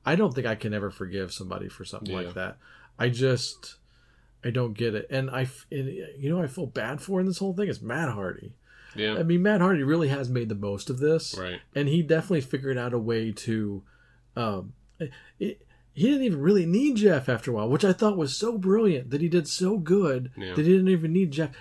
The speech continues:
Speaker 1: Jeff became a second banana to him for a while,
Speaker 2: For a while, yeah.
Speaker 1: which is amazing.
Speaker 2: Yeah, 'cause he had to ride the, the broken coattails for a while.
Speaker 1: Yeah.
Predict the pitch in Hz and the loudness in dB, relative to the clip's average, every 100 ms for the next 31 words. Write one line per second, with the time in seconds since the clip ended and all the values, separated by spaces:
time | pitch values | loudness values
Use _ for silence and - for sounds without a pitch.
0 | - - 262 277 226 180 190 175 - 180 | -10 4 4 4 0 2 2 2 0 0
1 | 170 160 175 175 180 170 254 311 - 202 | 0 0 0 2 2 2 0 0 2 2
2 | 143 101 87 98 98 113 110 214 214 240 | 2 -2 -8 -10 -10 -8 -2 4 4 4
3 | 240 240 262 214 - 110 110 107 - 107 | 2 2 2 -2 -2 -2 -2 -6 -6 -4
4 | 101 101 92 95 98 95 92 90 92 95 | -2 -4 -4 -2 -2 -4 -6 -8 -8 -10
5 | 95 95 98 101 104 87 101 95 - 90 | -10 -10 -12 -12 -12 -12 -12 -12 -12 -12
6 | 92 98 95 104 156 190 | -10 -10 -10 -4 -4 -4